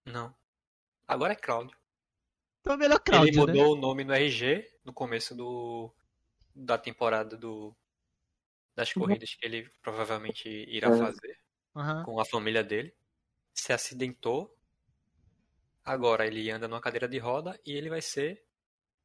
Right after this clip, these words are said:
Speaker 1: o carro mais veloz para, paralímpico que existe. Cláudio.
Speaker 3: Representatividade, é exatamente isso.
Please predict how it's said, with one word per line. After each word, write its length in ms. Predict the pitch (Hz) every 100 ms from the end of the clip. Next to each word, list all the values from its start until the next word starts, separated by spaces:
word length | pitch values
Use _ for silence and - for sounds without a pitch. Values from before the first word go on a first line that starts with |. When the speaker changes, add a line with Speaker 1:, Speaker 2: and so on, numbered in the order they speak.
| _ _ _ _
Speaker 1:
o 160 | 143
carro 300 | - 117 120
mais 180 | 120 131
veloz 320 | 156 139 147
para, 340 | - 151 147 147
paralímpico 720 | - 135 131 117 123 160 160
que 100 | 156
existe. 380 | 104 98 - _ _ _ _ _ _ _ _ _ _ _ _ _ - _ _ _ _
Cláudio. 460 | 139 110 101 104 - _ _ _ _ _ _ _ _ _ _ _ _
Speaker 3:
Representatividade, 1400 | - 127 127 127 127 123 131 135 123 117 110 113 110 107
é 40 |
exatamente 880 | 110 104 120 127 127 117 117 117 -
isso. 280 | 113 113 -